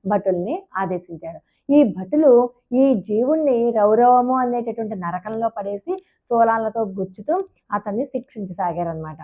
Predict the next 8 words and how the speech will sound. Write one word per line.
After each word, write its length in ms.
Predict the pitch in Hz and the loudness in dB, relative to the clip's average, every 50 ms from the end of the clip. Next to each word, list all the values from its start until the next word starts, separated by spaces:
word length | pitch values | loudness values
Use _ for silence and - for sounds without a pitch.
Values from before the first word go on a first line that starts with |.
| - - - _ - - - - - | -20 -20 -20 _ -20 -20 -20 -20 -18
సరే, 480 | - - 349 339 339 359 339 339 339 - | 2 6 8 10 10 10 10 8 8 8
ఇక్కడ 560 | - 320 330 349 339 320 285 262 254 262 277 277 - - - - - | 6 8 10 10 10 10 10 10 10 10 8 8 4 -2 -6 6 10
భూలోకంలో 920 | 269 254 320 381 359 330 320 311 302 302 294 294 302 269 233 214 220 247 269 - - - - | 10 12 12 12 12 12 10 8 8 10 10 12 12 12 12 10 10 8 4 0 -6 2 6
ఈ 120 | 269 277 | 8 10
లుబ్ధ 280 | 277 262 226 190 196 247 | 10 10 8 8 6 6
వైశ్యునికి 560 | 247 269 269 269 269 - 285 262 262 262 294 | 8 10 8 8 8 6 4 4 4 6 6
ఒక 120 | 285 285 285 | 4 4 2
కొడుకున్నాడు. 680 | - 240 220 233 233 269 294 262 233 175 147 151 | 2 2 4 4 4 4 4 4 2 2 0 -4